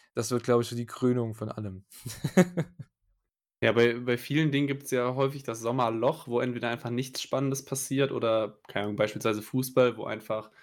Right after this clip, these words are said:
Speaker 2: in 'nem, in 'nem Jahr, wo keine E M oder W M ist, halt auch einfach im Sommer nicht wirklich was passiert, aber der Sommer wird ereignisreich. Also ich meine, wir kommen jetzt ja praktisch,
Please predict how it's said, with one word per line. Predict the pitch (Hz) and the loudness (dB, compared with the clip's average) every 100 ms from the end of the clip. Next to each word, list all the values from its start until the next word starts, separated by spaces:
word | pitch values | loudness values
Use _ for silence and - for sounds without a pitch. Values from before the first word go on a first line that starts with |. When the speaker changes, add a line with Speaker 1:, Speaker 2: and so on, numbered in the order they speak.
| - - _ _ _ _ - | -20 -20 _ _ _ _ -2
Speaker 2:
in | 120 | 0
'nem, | 113 113 113 113 113 | 0 -2 -4 -6 -6
in | - 120 | 0 0
'nem | 113 | 2
Jahr, | 113 113 | 2 2
wo | 117 | 0
keine | 127 117 - | 0 -2 2
E | 123 | 4
M | 127 | 4
oder | 117 117 110 | 2 -4 0
W | 120 | 0
M | 123 | 0
ist, | 120 123 | -2 -6
halt | 113 | -6
auch | |
einfach | 113 113 | -6 -10
im | 113 | -10
Sommer | 113 117 113 | -6 -4 -6
nicht | 110 | -4
wirklich | 117 120 113 | -6 -6 -6
was | 113 - | -6 -4
passiert, | - - 131 139 131 | -4 0 4 4 2
aber | 110 113 113 110 _ _ _ _ - | -2 -2 -2 -4 _ _ _ _ -4
der | 107 | -2
Sommer | 110 120 127 113 | 0 2 2 2
wird | 113 123 135 - _ _ _ - | 0 2 2 -4 _ _ _ -2
ereignisreich. | 120 95 113 131 117 - 107 104 - | 2 4 2 0 -6 -4 -2 -2 -2
Also | 110 | -4
ich | |
meine, | 117 113 | -4 -4
wir | 110 | -4
kommen | 120 120 | -4 -4
jetzt | 120 | -2
ja | |
praktisch, | 110 117 - 117 110 - - | -4 -4 -4 -6 -6 -10 -16